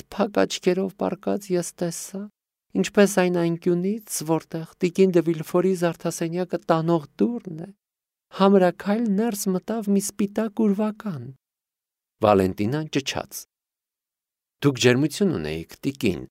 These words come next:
ասաց Վիլֆորը։ "Կարող եք չհավատալ, բայց ես գիտեմ, թե ինչ եմ ասում։ Ես տեսա սպիտակ ուրվական և ասես տեսողությանս վկայությունը հաստատելու համար լսվեց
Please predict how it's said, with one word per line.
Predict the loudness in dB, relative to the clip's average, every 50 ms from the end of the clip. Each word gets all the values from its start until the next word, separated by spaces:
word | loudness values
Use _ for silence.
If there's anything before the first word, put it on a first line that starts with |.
| _ _ _ _ _ _ -4 -2
ասաց | -2 -2 0 -4 -6 -6 -6 -6
Վիլֆորը։ | -6 -6 -6 -8 -12 -12 -12 -12 -12 -14 -18 _ _ _ _ _ _ _ _ _ _ _ _ _ _ _
"Կարող | -2 0 2 2 0 0 0
եք | -4 -6 -6
չհավատալ, | -8 -6 -4 -4 -4 -6 -8 -8 -10 -12 _ -12 -12 -8 -8 -6
բայց | 0 2 2 2 2
ես | -4 -6 -6 -8 -6
գիտեմ, | -6 -6 -4 0 0 0 0 -2
թե | -6 -6 -6 -6
ինչ | -6 -6 -6 -8
եմ | -8 -8 -8 -8
ասում։ | -8 -10 -10 -12 -12 -12 -12 -12 -18 _ _ _ _ _ _ _ _ _ _ _ _ _ _ -4
Ես | -2 -2 -2 -2 -4
տեսա | 0 2 2 2 0 -4 -4 -4
սպիտակ | -2 -4 -4 -4 -6 -6 -4 -4 -6 -4 0 0
ուրվական | 0 0 0 -2 -2 -2 -2 -4 -6 -6 -4 -4 -6 -8 -12 _ _ _ _ _ _ _ 2
և | 4 6
ասես | 6 4 4 4 0 0 2 2
տեսողությանս | 2 2 4 4 4 6 6 4 2 2 0 0 0 0 0 -2 -2 -2
վկայությունը | -4 -2 4 6 6 6 6 4 0 -4 -4 -2 0 2 2 2
հաստատելու | 2 0 0 2 0 2 4 4 4 4 4 4
համար | 4 2 -2 -2 -2 -4 -6 -6 -10 -14 _ _ _ _ _ _ _ _ _ 0
լսվեց | 4 6 6 4 4 0 2 4 4 2